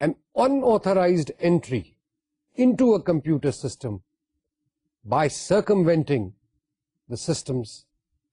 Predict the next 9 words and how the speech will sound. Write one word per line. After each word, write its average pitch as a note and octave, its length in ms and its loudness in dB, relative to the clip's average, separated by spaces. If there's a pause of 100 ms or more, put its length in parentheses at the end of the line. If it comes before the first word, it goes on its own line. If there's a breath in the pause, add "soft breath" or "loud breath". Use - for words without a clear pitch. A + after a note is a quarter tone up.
access - 360 -8 (120)
controls۔ F2 460 -12 (1500)
وہ F2+ 80 -12
جو F#2 120 -10 (120)
ایکسس، E3+ 380 -2 (1700)
جس A#2+ 160 -6
کے C#3 100 -2
ذریعے F3 420 4 (720)
ہم G3+ 340 -2